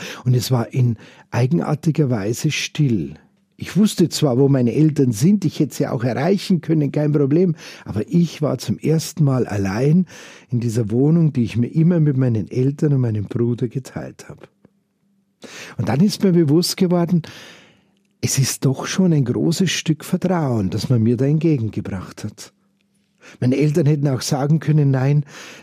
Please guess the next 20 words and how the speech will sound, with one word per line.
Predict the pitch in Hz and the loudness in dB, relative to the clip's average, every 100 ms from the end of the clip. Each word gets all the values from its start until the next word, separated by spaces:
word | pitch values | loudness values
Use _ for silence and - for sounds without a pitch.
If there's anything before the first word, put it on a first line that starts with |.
| - | -20
wir | - - - 143 143 | -10 -8 -2 0 0
fahren | - 143 143 | 0 0 0
noch | 131 - | 0 2
nicht. | 139 117 - | 0 0 -4
Solange | - 139 139 151 | 0 2 4 4
du | 139 | 4
minderjährig | 147 170 151 143 143 131 | 4 4 4 2 2 0
bist, | 160 - - - | -2 -2 -6 -2
lassen | 131 - 156 | -2 0 -2
wir | 131 | 0
dich | 127 110 | -2 0
nicht | 151 - | -2 0
ein | 139 123 | 0 0
Wochenende | 135 147 135 131 131 | 0 0 2 2 2
allein." | 131 131 117 92 - _ _ _ _ - | 0 0 -4 -8 -16 _ _ _ _ -10
Und | 82 | -6
sie | 95 | -2
haben's | 101 139 | 0 0
trotzdem | - 135 - - 87 78 | 0 -2 -2 -6 -8 -8
getan. | - - - | -12 -14 -18